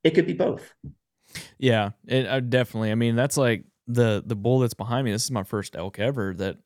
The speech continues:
Speaker 2: I shot this year with Jermaine Hodge, who's from Colorado. And, you know, going into this hunt, he asked me, he's like, "How big of a bull you wanting to shoot, man?" I was like, "Dude, I've never killed an elk before." So the first
Speaker 1: Yeah.
Speaker 2: legal thing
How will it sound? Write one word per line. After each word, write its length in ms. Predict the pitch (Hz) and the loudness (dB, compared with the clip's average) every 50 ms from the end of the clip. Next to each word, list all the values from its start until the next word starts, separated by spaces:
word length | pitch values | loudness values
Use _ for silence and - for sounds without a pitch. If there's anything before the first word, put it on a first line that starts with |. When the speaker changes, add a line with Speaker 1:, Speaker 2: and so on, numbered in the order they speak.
| _ - | _ -16
Speaker 2:
I 40 | - 113 | -14 -8
shot 280 | - - 107 98 - | -4 -4 -4 -4 -4
this 160 | - 104 - | -6 -8 -4
year 140 | - 110 107 | -4 -2 -2
with 300 | 104 110 107 - - 104 | -2 -2 -4 -6 -8 -12
Jermaine 600 | 107 113 101 92 101 107 113 123 123 110 98 107 | -10 -8 -6 -4 -2 -2 0 0 0 -2 -2 -4
Hodge, 640 | 113 117 117 127 135 113 104 101 104 110 - - _ _ _ _ - | -4 -2 -2 0 0 0 -2 -2 -4 -6 -8 -14 _ _ _ _ -10
who's 200 | 101 98 95 - | -8 -8 -8 -6
from 180 | - 117 101 | -6 -8 -6
Colorado. 680 | - - 113 107 101 95 92 92 95 92 98 107 127 127 _ _ - _ _ _ _ _ _ _ _ _ _ - | -4 -4 -4 -2 -2 -4 -6 -6 -4 -2 -2 -2 -2 -4 _ _ -20 _ _ _ _ _ _ _ _ _ _ -2
And, 640 | 113 117 117 113 110 107 104 101 98 92 98 - - - _ _ _ _ | 0 2 2 2 0 0 -2 -2 -4 -6 -8 -10 -14 -20 _ _ _ _
you 100 | - 117 | -2 0
know, 120 | 117 113 110 | 0 0 0
going 320 | 110 135 135 131 127 127 | 0 0 0 2 2 2
into 140 | 131 127 117 | 2 0 0
this 160 | 101 - - | -2 -2 -4
hunt, 220 | 139 139 135 - | -2 -2 -2 -2
he 180 | 113 131 131 117 | -2 0 0 0
asked 200 | 107 117 131 - | 0 0 -2 -2
me, 60 | 110 | -4
he's 100 | 101 95 | -4 -6
like, 120 | - - 110 | -6 -8 -6
"How 120 | - 160 | -6 -4
big 180 | 196 208 208 196 | -4 -4 -4 -4
of 60 | 185 | -4
a 80 | 185 | -4
bull 180 | 165 175 175 180 | -2 -2 -2 -2
you 120 | 175 170 | -2 -2
wanting 220 | 170 170 170 - - | -2 -4 -4 -4 -6
to 40 | 127 | -6
shoot, 280 | - - 180 202 185 | -4 -2 -2 -2 -2
man?" 160 | - 107 110 | -2 -2 -2
I 20 | 127 | -2
was 80 | 127 | -2
like, 140 | 123 - 95 | -4 -6 -4
"Dude, 200 | 135 165 180 - - | -2 -2 -2 -2 -4
I've 140 | 190 214 277 | -8 -8 -6
never 240 | 311 285 247 131 110 | -6 -6 -4 -4 -6
killed 340 | - - - 165 160 143 | -6 -6 -6 -4 -2 -2
an 100 | 123 117 - - | -2 -4 -4 -4
elk 220 | 117 120 123 123 _ - | -4 -4 -4 -4 _ -10
before." 480 | 104 110 98 - - 123 131 147 165 175 | -10 -10 -10 -6 -4 -2 0 0 0 -2
So 240 | - - - 127 127 | -4 -2 0 0 0
the 120 | 123 120 - | -2 -4 -6
first 440 | - - 165 185 196 196 - - | -4 -4 -2 -2 -2 -2 -4 -8
Speaker 1:
Yeah. 120 | - - 113 | -10 -6 -2
Speaker 2:
legal 380 | 113 120 135 156 175 175 160 | 0 2 2 2 2 0 -2
thing 540 | 139 - - 117 107 107 117 143 165 185 190 | -2 -2 -2 -2 0 0 0 0 -2 -4 -6